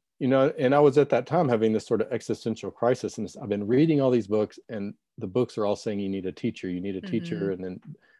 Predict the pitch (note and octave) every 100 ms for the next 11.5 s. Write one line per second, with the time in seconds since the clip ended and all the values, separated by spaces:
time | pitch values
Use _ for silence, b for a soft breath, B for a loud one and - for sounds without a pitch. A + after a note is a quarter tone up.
0 | _ G#2 F#2+ - A2 G#2 - G#2 G#2 F#2+
1 | F2 G2 - G#2 - D3 C3 A#2+ G#2+ A2+
2 | A2+ G#2+ G2 F#2 G2 G2 F#2+ F#2+ F#2 G2
3 | F3 F3 F3 - _ _ _ _ G2+ G#2
4 | G#2 G#2 G#2 G2+ F#2+ G2 B2+ G#2 F#2+ F#2
5 | G2 G2+ G2 F#2+ G2 - F#2+ F#2 F#2 F2+
6 | - - - - _ _ - G2 G2 F2+
7 | E2+ G#2 - G2+ E2+ F#2 G2 G#2+ G#2 G2+
8 | G#2+ A2+ F#2+ F2+ G2+ G2 F2+ - _ _
9 | - - F#2+ G2 G2 F#2 G2 F#2+ _ F#3
10 | F3+ F3 F3 E3+ E3+ - _ _ _ _
11 | - G#2 F#2+ F#2 F#2